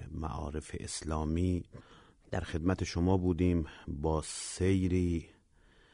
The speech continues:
در سیره نبی گرامی اسلام صلی الله علیه و آله و سلم. در فصل دوم بحث سخن از سیره مردمی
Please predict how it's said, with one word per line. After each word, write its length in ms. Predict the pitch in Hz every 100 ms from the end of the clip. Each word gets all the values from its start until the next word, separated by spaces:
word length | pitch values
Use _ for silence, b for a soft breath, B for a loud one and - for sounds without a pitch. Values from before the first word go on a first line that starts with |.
| b b b b - 78
در 300 | 76 73 71
سیره 960 | - - 82 80 87 90 90 85 82 76 -
نبی 420 | 73 73 82 80
گرامی 500 | 76 76 78 73 78
اسلام 560 | 73 - - 82 85 80
صلی 280 | - 78 78
الله 440 | 76 76 73 73
علیه 280 | 71 73 76
و 100 | 73
آله 540 | 73 71 71 76 73 71
و 40 |
سلم. 520 | - - 71 71 76 65 - _ _ _ _ _ _ _ b b b -
در 120 | 95
فصل 400 | 90 120 110 101
دوم 520 | 87 90 85 107 107 90
بحث 520 | 101 107 98 - - B B B B B -
سخن 480 | - - - 92 95
از 120 | 85
سیره 800 | - 82 80 87 92 92 90 78 B B B
مردمی 1120 | 76 80 82 82 78 85 87 92 104 98 92